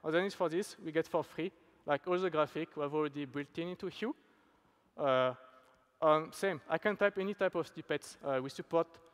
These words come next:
all the I server two A P I, all the J B C.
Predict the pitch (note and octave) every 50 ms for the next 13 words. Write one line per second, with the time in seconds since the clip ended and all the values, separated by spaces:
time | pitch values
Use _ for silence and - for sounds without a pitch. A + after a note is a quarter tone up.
0 | _ _ _ _ _ _ _ - F#3 F#3+ F#3 F#3 F#3 F3+ F3 E3+ E3+ E3 - F3+
1 | E3 E3+ E3+ - - E3 D3+ - - E3+ F3 F3 E3+ F3 F3+ E3+ - - - E3+
2 | E3 E3+ D#3+ D3 D3+ C#3+ C3+ D3 E3 - - A3 A#3+